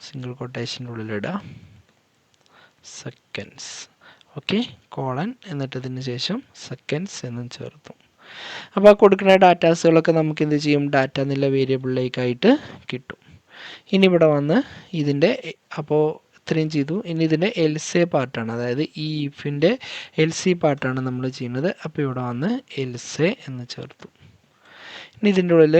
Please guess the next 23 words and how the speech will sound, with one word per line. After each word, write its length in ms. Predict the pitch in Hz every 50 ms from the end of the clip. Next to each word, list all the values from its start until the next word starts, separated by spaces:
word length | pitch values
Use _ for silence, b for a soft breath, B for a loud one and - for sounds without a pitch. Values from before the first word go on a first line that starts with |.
| 180 180 165
വീണ്ടും 240 | 156 151 151 151 151
ഒരു 100 | 147 147 147
വേരിയബിൾ 380 | 147 139 135 139 131 135 139 135 131 135
ഡിക്ലെയർ 280 | 131 127 131 127 127 123
ചെയ്തു, 160 | 127 156 214 - B B B B 131
data 400 | 123 120 117 117 _ - 139 170 226 262 B B B B B B B B B B B - _ _ 127
equal 300 | 123 - - - 120 120 117 120 -
to 80 | 156 202 240 - - _ _ b b b b b b b b b b _ -
എന്ത് 160 | 170 156 147 139 139
ചെയ്യാം? 280 | - 135 131 127 131 131 B B B B B B 156
നമുക്കിവിടെ 480 | 147 135 131 131 - - 127 127 127 131 127 127
വന്ന് 200 | 127 127 139 190 247 277 - 160
നേരത്തെ 300 | 147 139 139 139 - 147 -
ചെയ്ത 140 | - 131 131 123 131
പോലെ 160 | 131 127 127 -
തന്നെ 140 | 131 123 127 131
ഒരു 80 | 131 127 131 135
ഡിക്ഷണറി 460 | 135 - - - 131 127 135 185 240 262 - - 156
ഇവിടെയും 460 | 135 127 120 127 127 127 127 147 214 294 - _ _ - _ _ -
ക്രിയേറ്റ് 360 | 160 120 107 107 117 131 -
ചെയ്യാം. 180 | - - - _ _ _ _ B B B B B B B B B B B B B B - 165
ആദ്യം 280 | 156 147 139 147 185 233 B B B B B B B B B B 185 156 151
even 280 | 151 143 139 151 180